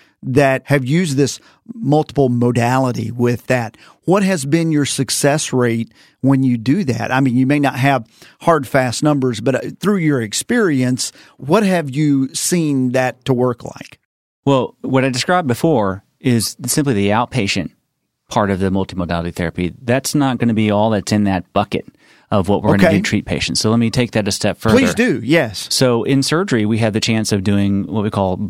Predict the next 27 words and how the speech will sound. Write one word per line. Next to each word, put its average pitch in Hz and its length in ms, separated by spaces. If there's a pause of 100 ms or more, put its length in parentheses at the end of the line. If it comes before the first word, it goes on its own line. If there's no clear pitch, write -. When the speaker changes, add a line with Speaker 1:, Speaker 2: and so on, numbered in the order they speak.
Speaker 2:
uh, 110 120
nerve 110 260
blocks - 480 (180)
on 113 140
patients. - 500
Speaker 1:
Okay. 123 380
Speaker 2:
And 113 160
there 113 80
are 117 40
even 117 280
new 151 220
agents 143 460
out 110 200
there 98 160
that, 95 420
uh, 160 100
increase 113 540
the 117 140
duration 113 480
in 95 60
which 95 220
you're 104 100
gonna 104 120
have 101 180
that 92 140
numbing 104 380
effect, - 480